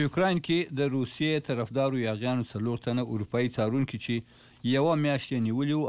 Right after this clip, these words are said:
آزاد کړي دي. دغه څلور تنه چې د اروپا د امنیت او همکارۍ د سازمان سره یې کار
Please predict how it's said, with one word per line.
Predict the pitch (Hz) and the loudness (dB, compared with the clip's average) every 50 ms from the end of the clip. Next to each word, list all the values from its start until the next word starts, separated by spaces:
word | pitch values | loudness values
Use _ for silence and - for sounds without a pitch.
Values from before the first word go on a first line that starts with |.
| 113 110 | 0 0
آزاد | 104 110 107 95 - - | 0 0 -2 -4 -4 -6
کړي | - 107 87 78 92 | -6 -4 -4 -6 -8
دي. | 92 - - _ - - - - - _ _ _ _ - | -12 -16 -18 _ -20 -20 -20 -20 -20 _ _ _ _ -2
دغه | 127 127 131 127 - | 0 0 0 0 2
څلور | 143 147 165 170 143 160 | 2 2 2 2 2 0
تنه | 151 156 151 | 0 0 0
چې | - 151 143 147 | -2 -2 0 0
د | 139 131 | 2 0
اروپا | 123 120 - - 135 139 131 | 0 0 0 0 0 0 2
د | 127 113 107 | 0 0 0
امنیت | 110 113 123 123 120 135 139 | 0 0 0 0 -2 -2 -4
او | 117 98 113 | -2 -2 -2
همکارۍ | 107 104 - 110 104 110 120 107 | -2 -2 -2 0 0 0 0 -2
د | 107 - - | -4 -2 -2
سازمان | 98 98 95 95 110 113 113 107 - | -2 -2 -2 0 0 0 0 -2 -2
سره | 110 104 | -2 -4
یې | 98 92 - - | -4 -2 0 0
کار | 127 127 123 | 0 0 2